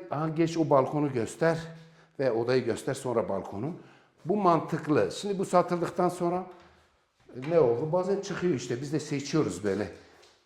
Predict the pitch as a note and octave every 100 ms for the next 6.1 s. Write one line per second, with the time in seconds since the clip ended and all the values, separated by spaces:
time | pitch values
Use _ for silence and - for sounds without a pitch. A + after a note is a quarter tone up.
0 | _ _ G#2 F2 E2 - - D3+ F3+ F3
1 | F3+ F3 - D#3+ D#3 F3 E3 D3+ C3 F#2
2 | - - - _ _ _ _ _ - _
3 | F#3 F#3 E3 - D#3 D3 D3+ D3 C#3 C#3
4 | C#3+ C#3+ C#3 C#3 C#3 D3 D3 C#3 C3+ C#3+
5 | D3+ C#3+ C3 C3 B2 C3 A#2+ A#2 B2+ C#3